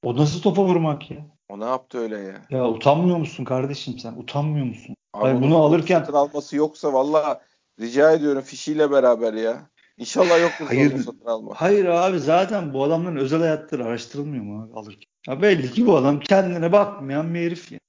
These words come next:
Speaker 1: Yoksa bu kadar sahada yürüyemeyecek ha-, yürüyecek hali yok ya.
Speaker 2: Ya
Speaker 1: Belli
Speaker 2: bir
Speaker 1: ki
Speaker 2: de
Speaker 1: bu,
Speaker 2: oyma-,
Speaker 1: bu
Speaker 2: sezonda
Speaker 1: herifin
Speaker 2: bir maç oynamadı ki on beş yirmi tane maç oynadı ya herif.
Speaker 1: Yani abi adam hiç mi araştırmıyorsunuz be kardeşim?
Speaker 2: Ya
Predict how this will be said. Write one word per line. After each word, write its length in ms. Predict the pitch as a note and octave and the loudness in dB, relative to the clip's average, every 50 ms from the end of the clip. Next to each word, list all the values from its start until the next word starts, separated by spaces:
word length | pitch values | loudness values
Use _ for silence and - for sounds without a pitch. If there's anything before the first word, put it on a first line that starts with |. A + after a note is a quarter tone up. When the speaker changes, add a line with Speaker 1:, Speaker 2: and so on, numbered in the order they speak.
| _ _ | _ _
Speaker 1:
Yoksa 420 | - D#3+ D#3 D#3+ - - C#3+ C#3 D3+ | -8 -6 -6 -8 -8 -8 -6 -2 -2
bu 100 | E3+ E3 | -2 0
kadar 260 | - F3 E3 D3+ C3+ | 2 4 4 4 2
sahada 440 | B2 - - D#3 D3 D3+ E3 F3 F3 | 0 -4 0 4 4 4 6 4 2
yürüyemeyecek 640 | D#3 C#3+ D3 D#3 F3+ F#3+ F#3+ E3+ D3 D#3+ D#3 - | 0 -2 0 0 -2 -2 -2 -4 -6 -6 -6 -4
ha-, 100 | D#3 D3+ | -6 -6
yürüyecek 420 | C#3+ C#3+ D#3 E3+ F3+ F#3 G#3 - E3 | -4 -6 -8 -8 -6 -8 -8 -6 -6
hali 240 | F3 F3 F#3+ G#3+ | -6 -6 -6 -6
yok 260 | A3 F#3 - - - - | -8 -10 -12 -12 -18 -20
ya. 60 | D#3 _ _ _ _ G3+ | -20 _ _ _ _ -12
Speaker 2:
Ya 60 | - | -6
Speaker 1:
Belli 200 | - - G#3+ A3 | 0 0 0 0
Speaker 2:
bir 60 | C#3 | 2
Speaker 1:
ki 60 | C#3+ | 0
Speaker 2:
de 40 | D3+ | 2
Speaker 1:
bu, 80 | C#3+ C3+ | 2 2
Speaker 2:
oyma-, 300 | C3 C3 C3 C#3 C#3 G#3 | 2 2 4 2 2 4
Speaker 1:
bu 40 | |
Speaker 2:
sezonda 300 | A#3 G#3 - - C#3 D#3 G#3 | 4 4 4 4 2 2 0
Speaker 1:
herifin 140 | G3+ - E3 | -2 -4 -2
Speaker 2:
bir 20 | D#3+ | 0
maç 200 | E3+ E3 - F3 | 0 0 0 0
oynamadı 380 | E3+ E3+ F3 F3 F#3 F#3+ G3+ | 0 2 2 2 2 0 0
ki 80 | E3 F#3+ | 0 2
on 180 | F3+ E3+ E3+ F3 | 2 2 0 -2
beş 200 | F3+ E3 - E3 | -4 -6 -6 -6
yirmi 420 | D#3+ D3+ D#3+ F3 F3 E3+ D#3+ - | -6 -6 -6 -6 -8 -10 -8 -2
tane 200 | E3+ D#3+ E3 E3 | 0 0 2 2
maç 200 | E3+ E3+ D#3+ F3+ | 0 -2 -2 -4
oynadı 300 | E3+ E3+ E3 D#3+ C#3+ C#3 | -6 -4 -6 -6 -4 -2
ya 140 | B2+ B2+ C3 | 0 2 2
herif. 180 | B2 A#2+ F#3 - _ _ _ | 0 -2 -6 -14 _ _ _
Speaker 1:
Yani 420 | G2+ - - - - B2 C3 C3+ C3+ | -20 -18 -16 -12 -8 -6 -6 -4 -4
abi 800 | C3 C3 D3 D#3 F3 G3 G#3 G3+ G3 G3+ G3+ F#3 D#3+ D3+ D#3 D3+ - _ _ _ - | -4 -4 -4 -4 -4 -6 -8 -8 -8 -8 -8 -8 -8 -10 -12 -14 -16 _ _ _ -10
adam 360 | B2 A2 C3 D#3 D#3+ D#3+ - _ - _ _ _ - | -8 -6 -6 -6 -8 -8 -14 _ -20 _ _ _ -6
hiç 200 | - D#3 F3+ - A3 | -4 -4 -2 0 0
mi 80 | A3+ | 2
araştırmıyorsunuz 760 | G#3+ G#3 F3+ - - G3 F3 F3+ F3 D#3 - - D#3 C#3+ B2+ | 2 2 2 0 -2 -6 -6 -4 -6 -8 -10 -12 -12 -10 -8
be 100 | C#3 C3+ | -10 -10
kardeşim? 440 | - C3+ B2 A#2+ B2 A#2+ - - _ _ _ _ - - - G#2+ - - - - | -8 -10 -12 -12 -12 -16 -18 -20 _ _ _ _ -8 -6 -6 -6 -6 -6 -6 -6
Speaker 2:
Ya 60 | G2 | -6